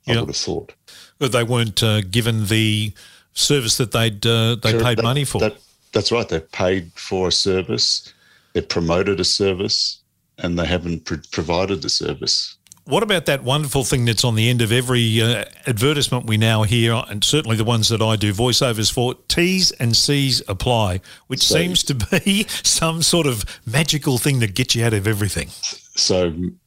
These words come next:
Speaker 1: the terms and conditions, depending on whether there are any that were given to the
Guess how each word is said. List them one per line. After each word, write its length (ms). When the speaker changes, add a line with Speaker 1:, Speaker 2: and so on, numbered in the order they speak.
Speaker 1:
the 100
terms 400
and 120
conditions, 720
depending 540
on 160
whether 260
there 240
are 200
any 260
that 180
were 120
given 340
to 340
the 320